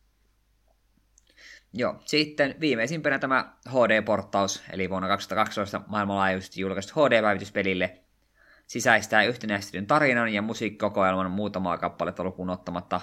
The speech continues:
joita ei pysty lisensoimaan. Resoluutiopäivityksen lisäksi myös achievementit, leaderboardsit ja mahdollisuuden tehdä omia graffiteja. Alustoina Play-, äh, P C, Pleikka kolme,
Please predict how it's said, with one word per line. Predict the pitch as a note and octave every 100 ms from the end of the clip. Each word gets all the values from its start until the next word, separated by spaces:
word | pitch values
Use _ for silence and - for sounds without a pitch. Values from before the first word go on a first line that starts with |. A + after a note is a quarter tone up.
| -
joita | G2 F#2+
ei | F2+
pysty | F#2+ - F2+
lisensoimaan. | F#2 F2+ D#2+ E2 D#2+ F2 D#2+ - _ _ _ _ _
Resoluutiopäivityksen | - A2 A2 A2 G#2+ A2 A#2 A2 G#2 G#2+
lisäksi | G#2+ A2 G2 - F#2
myös | F#2+
achievementit, | G2 C3+ - C3+ - A#2 A#2 -
leaderboardsit | A2 G#2+ G2 G2 F#2 G#2 G2
ja | - G#2
mahdollisuuden | G2+ G2 G2 F#2+ G2 F2+ F#2
tehdä | F2 G2 -
omia | A2 G2+
graffiteja. | D#2+ D#2 D#2+ D2+ D2 - _ _ _ _
Alustoina | - G#2 G2 F#2+ F2 D#2+ - - - - - _
Play-, | C#3 C#3+ B2+
äh, | A#2+ A#2 G#2 -
P |
C, | C3 A#2 A#2+ A2+ -
Pleikka | A2 G#2+
kolme, | - G#2+ G2+ G2